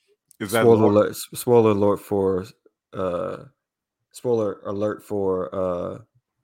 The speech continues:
Speaker 2: Rebels. Uh, Kanan loses his vision at some point in the show. And so he has to kind of use the Force to kind of move around for a bit.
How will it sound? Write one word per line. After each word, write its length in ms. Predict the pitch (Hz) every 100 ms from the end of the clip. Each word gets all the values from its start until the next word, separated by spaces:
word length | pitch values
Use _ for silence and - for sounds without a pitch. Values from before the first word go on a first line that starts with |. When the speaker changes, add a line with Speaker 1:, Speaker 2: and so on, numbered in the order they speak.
| _
Speaker 2:
Rebels. 680 | - 104 92 92 90 - _ _ _ _ -
Uh, 360 | 104 95 90 90
Kanan 480 | - 123 110 95 98
loses 320 | 98 104 95
his 160 | 104 95
vision 420 | 92 87 90 95
at 100 | 92
some 180 | - 95
point 180 | 92 92
in 60 | 90
the 60 |
show. 320 | - 90 87 - _ _ _ _ _ _
And 100 | -
so 180 | - 95
he 120 | 104
has 220 | 98 90
to 140 | - 92
kind 260 | - 90
of 340 | 87 87 87 _ _ _ _ _ -
use 200 | 101 92
the 60 | 95
Force 360 | - 92 87
to 80 | -
kind 220 | - 90 87
of 200 | 82 -
move 200 | 90 87
around 220 | 90 87
for 140 | 90
a 60 | 87
bit. 260 | 92 85